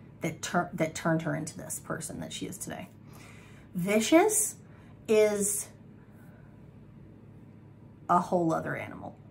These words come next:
okay? Um, Vicious is the son of the Bloodletter,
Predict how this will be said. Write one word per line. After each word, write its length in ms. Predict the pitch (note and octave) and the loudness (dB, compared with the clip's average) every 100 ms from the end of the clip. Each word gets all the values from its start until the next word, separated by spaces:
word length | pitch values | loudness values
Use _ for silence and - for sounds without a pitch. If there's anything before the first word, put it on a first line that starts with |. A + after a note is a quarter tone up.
| - | -8
okay? 320 | - - - - - - - - - | -6 -6 -8 -16 -18 -18 -18 -2 6
Um, 520 | G3+ G#3+ G#3+ G#3+ G#3+ - - - - | 8 8 4 0 -6 -12 -20 -20 -12
Vicious 640 | G3+ G#3+ C#4+ C#4+ E4+ D#4+ - | -4 4 4 6 4 4 4
is 400 | A3 G#3+ G#3 - | 6 6 4 0
the 160 | F3+ F#3 | -2 2
son 480 | - E3+ E3+ C4+ - - - - - - - - - | 4 4 4 0 -4 -12 -20 -20 -20 -20 -20 -6 4
of 360 | F3 F3 F3+ - | 6 6 2 -6
the 140 | E3+ E3 | -6 -4
Bloodletter, 640 | E3 D3 G#2+ - - - | -4 -6 -6 -8 -8 -10